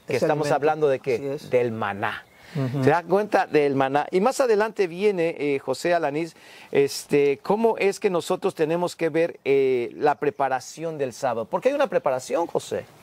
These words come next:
Speaker 2: Así es.
Speaker 1: Hay una preparación. ¿Cuál es el día de preparación para el sábado? Si ustedes leyeron bien Gén-, Génesis dieciséis, veintitrés, eh,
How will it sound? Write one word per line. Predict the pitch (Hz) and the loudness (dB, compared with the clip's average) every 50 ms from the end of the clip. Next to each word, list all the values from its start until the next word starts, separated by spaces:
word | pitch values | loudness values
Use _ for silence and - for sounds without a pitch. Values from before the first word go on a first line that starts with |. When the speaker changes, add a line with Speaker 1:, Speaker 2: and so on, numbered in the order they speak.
| - - | -14 -6
Speaker 2:
Así | - 143 - - 143 135 | -6 -4 -2 0 0 0
es. | 131 - - - - - | 0 -2 -6 -10 -4 -2
Speaker 1:
Hay | - 165 | 0 2
una | 202 233 220 | 2 2 2
preparación. | - 180 160 131 156 143 139 135 - 185 220 226 196 170 - - - - - | 2 0 2 2 0 0 0 0 2 2 4 2 2 -6 -12 -18 -18 -6 2
¿Cuál | - 220 262 294 | 2 2 4 4
es | 381 - - | 0 2 2
el | 208 170 165 143 | 2 2 0 0
día | 151 208 220 226 214 202 202 180 | 0 2 4 4 4 2 2 2
de | 170 185 175 | 2 0 2
preparación | 135 156 156 147 - 143 131 131 127 - - - 170 175 180 180 - _ _ _ _ _ _ | 2 0 0 2 2 0 0 0 -4 -6 -4 -2 -2 -2 -2 -4 -10 _ _ _ _ _ _
para | - 139 139 147 151 156 | -2 -2 0 0 -2 -2
el | 151 135 131 - | 0 -2 -2 0
sábado? | - 156 151 147 139 120 104 92 - - - - - | 0 0 2 2 0 0 -2 -4 -6 -8 -20 -18 -8
Si | - 135 | -4 -4
ustedes | 123 - - 156 165 190 196 170 139 - 156 | -2 2 4 4 4 4 2 0 0 -2 2
leyeron | 170 165 151 139 160 175 180 180 165 156 139 | 2 2 4 4 2 4 2 2 0 0 -2
bien | 139 151 160 170 170 165 151 | 0 0 0 0 0 -2 -2
Gén-, | - 151 151 156 165 160 - - - | 0 2 2 2 2 -2 -6 -6 -2
Génesis | 117 147 151 170 170 - 165 151 131 | 0 0 0 0 0 -2 -2 -2 -2
dieciséis, | 139 139 - - 123 - - 147 156 143 | -2 -2 -2 -2 -2 0 2 2 2 2
veintitrés, | 151 165 165 151 - 151 143 - 160 147 139 139 131 - - - - - - - - - - - | 0 0 0 0 -2 -2 -2 0 2 4 4 2 2 -2 -10 -18 -20 -20 -20 -20 -20 -14 -4 0
eh, | - 131 131 127 127 127 123 123 123 113 - | 2 4 4 4 4 4 4 2 0 0 -4